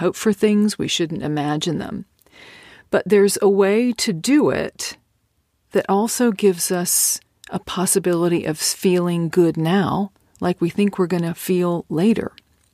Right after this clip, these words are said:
There are massive amounts of achievements, goals that are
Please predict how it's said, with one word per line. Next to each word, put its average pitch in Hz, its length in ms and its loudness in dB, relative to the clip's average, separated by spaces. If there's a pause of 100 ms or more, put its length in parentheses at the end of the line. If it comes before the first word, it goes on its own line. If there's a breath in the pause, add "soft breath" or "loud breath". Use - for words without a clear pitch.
(1000 loud breath)
There 190 160 6
are 180 40 4
massive 220 540 6
amounts 160 380 0
of 151 80 -6
achievements, 156 680 0
goals 156 560 0
that 156 160 0
are 156 80 0